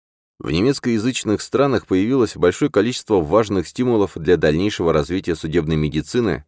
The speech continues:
поэтому к нам продолжают приезжать ученые из других стран для повышения квалификации. В наш институт в Гамбурге постоянно прибывают зарубежные гости как из других стран Европы,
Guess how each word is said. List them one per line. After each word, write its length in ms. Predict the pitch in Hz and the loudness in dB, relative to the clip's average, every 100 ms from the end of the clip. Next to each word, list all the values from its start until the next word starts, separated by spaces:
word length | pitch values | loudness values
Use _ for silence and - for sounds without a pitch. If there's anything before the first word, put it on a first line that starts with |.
| _ - | _ 0
поэтому 420 | 101 - 139 127 | 2 4 2 0
к 80 | - | 0
нам 180 | 120 113 | 0 2
продолжают 640 | 90 78 80 78 98 87 | 0 2 2 4 4 2
приезжать 460 | - 80 76 85 76 | 0 0 2 2 0
ученые 460 | 73 104 104 87 | -2 0 2 0
из 180 | - 82 | -2 -6
других 380 | 78 85 73 73 | -4 -4 -4 -6
стран 360 | - 98 110 | -2 2 2
для 140 | 80 78 | 0 0
повышения 540 | 76 69 - 82 73 | 0 -4 -2 0 0
квалификации. 840 | - 73 - - 65 - 50 50 - _ _ _ _ _ _ - | -2 -4 -4 -4 -4 -4 -8 -8 -14 _ _ _ _ _ _ -12
В 160 | 65 | -4
наш 220 | 95 123 | 0 0
институт 500 | 127 110 104 107 139 | 0 -2 -2 0 0
в 120 | 92 80 | 0 0
Гамбурге 560 | - 135 87 65 50 | 2 2 0 -2 -4
постоянно 640 | - 87 - 85 98 123 98 | -4 -4 2 2 4 0 0
прибывают 500 | 92 82 82 101 82 | 0 2 4 4 4
зарубежные 540 | 82 82 101 90 80 | 0 2 0 0 -2
гости 400 | 78 113 - 85 | 2 0 0 -2
как 180 | 90 82 | -2 -2
из 120 | 80 | -2
других 340 | 80 98 120 | -2 -2 -4
стран 320 | - - 101 90 | -4 0 0 2
Европы, 640 | 71 67 95 - 73 69 | -2 2 2 2 -2 -4